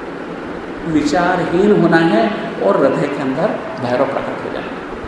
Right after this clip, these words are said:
क्योंकि आप वहाँ तक पहुँच चुके हो जिस स्तर पर आपने अपनी आत्मा का अनुसंधान कर लिया है, अपनी चेतना का अनुसंधान कर लिया है और अब इस चेतना के स्तर पर जी रहे हैं,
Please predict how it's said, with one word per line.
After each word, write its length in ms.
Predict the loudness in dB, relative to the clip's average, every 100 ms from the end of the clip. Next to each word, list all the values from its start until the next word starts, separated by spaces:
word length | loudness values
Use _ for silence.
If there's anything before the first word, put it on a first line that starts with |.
| -10 -10 -10 -6 2
क्योंकि 220 | 4 4
आप 300 | 4 2 2
वहाँ 180 | 0 0
तक 60 | 0
पहुँच 320 | 2 2 4
चुके 200 | 2 2
हो 180 | 4 4
जिस 260 | 4 4
स्तर 280 | 2 0 0
पर 240 | 0 0 0
आपने 420 | 0 0 0 0
अपनी 380 | 2 0 0 2
आत्मा 420 | 2 2 2 2
का 60 | 4
अनुसंधान 640 | 4 4 4 6 4 4
कर 140 | 4
लिया 260 | 4 4 4
है, 220 | 4 2 0 -2 -4
अपनी 240 | -4 0 0
चेतना 400 | 2 2 4 4
का 100 | 4
अनुसंधान 520 | 4 4 6 6 8
कर 160 | 6 6
लिया 140 | 6
है 460 | 6 4 2 0 6
और 120 | 8
अब 140 | 8
इस 80 | 6
चेतना 520 | 6 4 4 4 6
के 140 | 6 4
स्तर 200 | 6 6
पर 160 | 6
जी 180 | 4 4
रहे 120 | 4
हैं, 280 | 2 0 -2